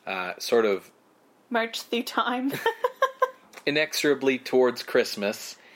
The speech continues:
Speaker 1: And, uh, those of you who are still in the mood for the spooks during the Christmas season, we salute you. Christmas is, of course, a season for ghost stories, but
Speaker 2: That is not what today is for.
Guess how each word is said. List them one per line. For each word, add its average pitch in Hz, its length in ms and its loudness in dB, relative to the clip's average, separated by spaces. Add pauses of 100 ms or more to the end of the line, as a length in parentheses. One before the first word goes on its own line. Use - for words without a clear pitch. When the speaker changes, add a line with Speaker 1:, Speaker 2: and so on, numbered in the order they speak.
(340)
Speaker 1:
And, 101 420 -2
uh, 98 200 0
those 113 240 0
of 107 80 -6
you 107 140 -4
who 110 140 -8
are 98 120 0
still 123 580 2 (240)
in 113 100 -6
the 120 60 -6
mood 120 200 0
for 120 120 -2
the 117 80 -6
spooks - 760 -4 (680)
during 107 220 0
the 101 60 -6
Christmas 113 400 -2
season, 113 380 -4
we 104 80 -4
salute 110 400 -2
you. 113 320 0 (500)
Christmas 117 440 -6
is, 95 100 -10
of - 120 -14
course, - 320 -2
a 90 40 -10
season 90 360 -10
for - 120 -16
ghost 147 320 0
stories, 87 460 -4
but - 200 -10 (640)
Speaker 2:
That 208 160 -2
is 233 120 -4
not 262 180 0
what 311 120 -4
today 247 440 0
is 180 180 -2
for. 185 420 0